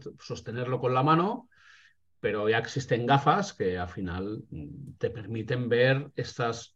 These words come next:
informaciones, estos contenidos digitales, eh, directamente sobre, sobre el entorno que tú estás mirando.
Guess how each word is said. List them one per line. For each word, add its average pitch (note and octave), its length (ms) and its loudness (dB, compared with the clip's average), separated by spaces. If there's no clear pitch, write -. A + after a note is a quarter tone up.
informaciones, C3 880 6
estos A#2+ 240 -6
contenidos B2+ 560 0
digitales, D3+ 800 2
eh, A2 260 -4
directamente A#2+ 640 2
sobre, F#2+ 560 -4
sobre F2 500 -8
el D#2+ 80 -8
entorno G2+ 420 -6
que A2 100 -4
tú F#2 80 -10
estás - 240 -10
mirando. F#2 460 -8